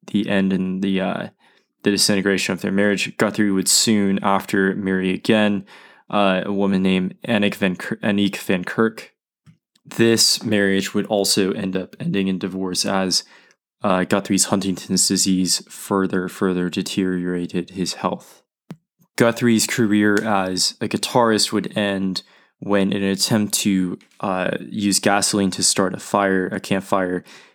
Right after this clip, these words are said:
ended up burning Guthrie's arm, and his arm would recover, but he would never be able to play guitar again. Over the next decade or so,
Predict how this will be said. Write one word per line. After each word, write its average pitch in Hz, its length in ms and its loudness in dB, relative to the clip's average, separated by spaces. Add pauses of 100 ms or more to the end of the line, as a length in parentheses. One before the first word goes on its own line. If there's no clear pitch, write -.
(180)
ended 104 280 4
up 98 240 0
burning 98 280 2
Guthrie's 95 380 0
arm, 107 420 2 (120)
and 90 400 -4 (400)
his 107 200 0
arm 113 300 4
would 98 160 2
recover, 98 440 0
but 95 180 -2
he - 140 -2
would 95 120 2
never 92 320 0
be 92 220 0
able 92 160 -2
to 92 60 -6
play 92 200 -2
guitar 90 380 -4
again. - 400 -6 (800)
Over 117 340 4
the 104 100 4
next 98 300 0
decade 101 400 2
or 98 80 2
so, 92 540 0